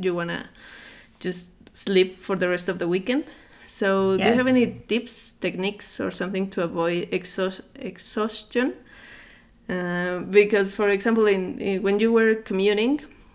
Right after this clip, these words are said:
Speaker 1: people would recommend you to get an audiobook or to switch routes, to do all these kind of hacky things to take the routine out of it.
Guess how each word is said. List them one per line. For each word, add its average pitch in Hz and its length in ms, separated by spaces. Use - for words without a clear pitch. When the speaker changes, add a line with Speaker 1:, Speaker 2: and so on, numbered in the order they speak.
Speaker 1:
people 214 260
would 190 200
recommend 196 560
you 185 340
to 180 220
get 175 180
an 165 180
audiobook 214 600
or 185 120
to 180 120
switch 196 360
routes, 190 420
to - 160
do 196 260
all 196 120
these 190 240
kind 185 220
of 170 140
hacky 185 300
things 208 340
to 175 520
take 175 340
the 160 480
routine 196 460
out 196 120
of 208 140
it. - 240